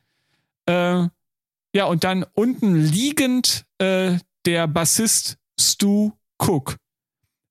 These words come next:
Ähm, erinnert mich so ein bisschen an, äh, Goethe in der Campagna, wie er da liegt.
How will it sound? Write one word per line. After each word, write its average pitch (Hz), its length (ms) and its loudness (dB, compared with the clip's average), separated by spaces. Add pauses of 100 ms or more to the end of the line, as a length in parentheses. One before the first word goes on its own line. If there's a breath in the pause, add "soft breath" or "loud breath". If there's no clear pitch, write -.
Ähm, 156 360 0 (440)
erinnert 208 340 0
mich 202 200 0
so 208 100 0
ein 156 180 2
bisschen 214 540 0
an, 180 420 -2
äh, 160 400 0 (200)
Goethe 196 340 2
in 185 100 0
der 180 100 0
Campagna, 165 680 0
wie 123 80 0
er 123 100 0
da 120 100 -2
liegt. 113 480 -4